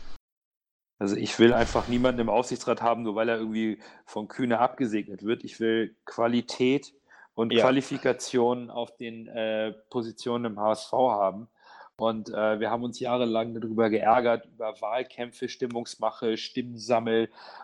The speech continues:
Speaker 1: Und jetzt verschachern wir solche Posten aufgrund von, äh, juristischen Streitigkeiten, weil die eine Seite gefühlt am längeren, äh, was soll der Scheiß?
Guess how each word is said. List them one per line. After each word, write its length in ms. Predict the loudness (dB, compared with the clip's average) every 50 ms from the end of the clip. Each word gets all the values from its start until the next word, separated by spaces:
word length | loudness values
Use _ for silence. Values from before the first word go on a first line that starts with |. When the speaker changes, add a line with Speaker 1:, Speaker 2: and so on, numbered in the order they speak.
| -8 _
Speaker 1:
Und 160 | 2 4 6
jetzt 220 | 6 4 4 2
verschachern 540 | -2 -4 -2 0 0 0 2 0 0 0 0
wir 520 | 0 2 4 4 2 2 0 -4 -10 -12 -8
solche 280 | -6 -6 -6 -6 -8
Posten 720 | -10 -4 -4 -4 -4 -4 -8 -16 -16 -14 -14 -14 -16 _ _ -20 -20 _ _ _ _ _
aufgrund 440 | -6 -6 -6 -4 -4 -4 -4 -4 -4
von, 380 | -2 0 0 0 0 -4 -6
äh, 220 | -6 -2 0 2 2
juristischen 580 | 2 2 2 2 0 -2 -2 -6 -8 -6 -8
Streitigkeiten, 1000 | -8 -6 0 0 2 2 0 -2 -8 -2 2 2 2 2 0 -4 -10 -12 -12 -14 -16 _ _ _ _ _ _ _ _
weil 320 | -6 -4 -2 -2 -2 -2 -4
die 180 | -6 -8 -6
eine 260 | -4 -2 -2 -2 -2
Seite 880 | 0 2 4 4 4 2 0 0 0 2 2 2 2 0 -2 -6 -12 -18 -20 -20 -20
gefühlt 540 | -14 -14 -14 -12 -8 -2 0 0 2 2 2
am 120 | 2 2
längeren, 360 | 0 -2 0 0 0 0 -2
äh, 300 | -4 -8 -10 -10 -10 -8 -8
was 220 | -10 -10 -10 -10
soll 220 | -6 0 0 2
der 180 | 2 2 0 -2
Scheiß? 680 | -4 -6 -6 -4 -6 -6 -8 -10 _ -20 -20 -20 -20